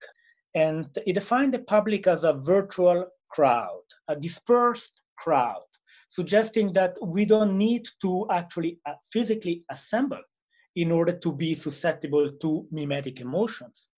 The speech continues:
We can be, each of us, in separate cars or in, in separate apartments, uh, be subjected to the same news, to the same information, to the same entertainment in order to feel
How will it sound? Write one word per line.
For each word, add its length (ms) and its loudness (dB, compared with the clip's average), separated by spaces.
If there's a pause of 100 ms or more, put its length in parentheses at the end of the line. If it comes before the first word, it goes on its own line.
(460)
We 180 0
can 240 0
be, 460 -2 (720)
each 180 -2
of 120 4
us, 400 0 (240)
in 120 -4
separate 400 -4
cars 580 4
or 120 -4
in, 240 -10
in 100 -8
separate 640 -2 (240)
apartments, 680 0
uh, 140 -4 (360)
be 100 -2
subjected 600 2
to 80 -6
the 80 0
same 380 -2
news, 580 0
to 60 -8
the 100 -2
same 340 -2
information, 720 -2
to 80 -8
the 100 0
same 320 -4
entertainment 800 -4 (420)
in 180 2
order 280 4
to 380 -2 (180)
feel 480 -2